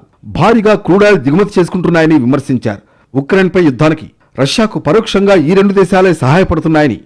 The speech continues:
అప్పట్లో ఆయన ఫైర్ అయ్యారు. క్రూడ్ ఆయిల్ కొనుగోలు చేయగా వచ్చిన డబ్బులతోనే రష్యా ఆయుధాలు, మిసైళ్లు తయారు చేసి ఉక్రెయిన్పై దాడులు చేస్తున్నదని చెప్పుకొచ్చారు. రష్యాను ఒంటరి చేయాలనే ఉద్దేశంతో చైనా,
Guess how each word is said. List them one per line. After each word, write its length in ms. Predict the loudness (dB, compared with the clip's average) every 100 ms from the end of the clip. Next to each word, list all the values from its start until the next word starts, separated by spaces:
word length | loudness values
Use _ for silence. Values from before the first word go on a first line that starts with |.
| _ _
అప్పట్లో 360 | -4 -2 0 0
ఆయన 220 | 2 0
ఫైర్ 280 | 0 -2 -2
అయ్యారు. 320 | 0 -2 -6 -18 _ _ -2
క్రూడ్ 220 | 0 4
ఆయిల్ 160 | 2
కొనుగోలు 380 | 2 0 2 2 2
చేయగా 180 | 2 2
వచ్చిన 260 | 0 0
డబ్బులతోనే 540 | -2 0 0 0 -2 -2 -10 _ _
రష్యా 400 | -4 -2 -2 -2 -8 _ 0
ఆయుధాలు, 520 | 0 2 2 0 -4 _ _ -6
మిసైళ్లు 460 | -2 2 2 2
తయారు 340 | 2 2 0 0
చేసి 200 | -2 -2 -6 -12 _ -10
ఉక్రెయిన్పై 500 | -4 0 0 0 -2
దాడులు 360 | 0 0 0 0
చేస్తున్నదని 440 | -2 0 0 0 0
చెప్పుకొచ్చారు. 640 | -4 -6 -8 -6 -8 -10 _ _ _
రష్యాను 360 | -6 -2 0 0
ఒంటరి 380 | 0 0 0 0 0
చేయాలనే 320 | 2 2 2
ఉద్దేశంతో 600 | 0 0 -2 -4 -6 -10 _ _ 0
చైనా, 320 | 2 2 0